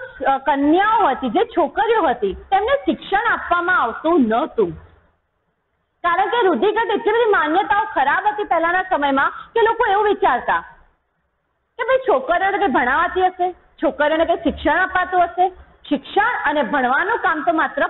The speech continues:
પુરુષો, છોકરાઓનું જ હોય, કારણ કે છોકરાઓ કમાવા જાય,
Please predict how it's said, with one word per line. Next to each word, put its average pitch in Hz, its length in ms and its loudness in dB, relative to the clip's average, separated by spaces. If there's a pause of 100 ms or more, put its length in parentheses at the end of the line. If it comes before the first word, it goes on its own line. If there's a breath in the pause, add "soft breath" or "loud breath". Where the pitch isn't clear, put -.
પુરુષો, 254 440 2
છોકરાઓનું 262 600 0
જ 269 60 -8
હોય, 165 200 -2 (580)
કારણ 262 160 -2
કે 466 120 -2
છોકરાઓ 381 520 0
કમાવા 302 400 0 (120)
જાય, 175 200 -2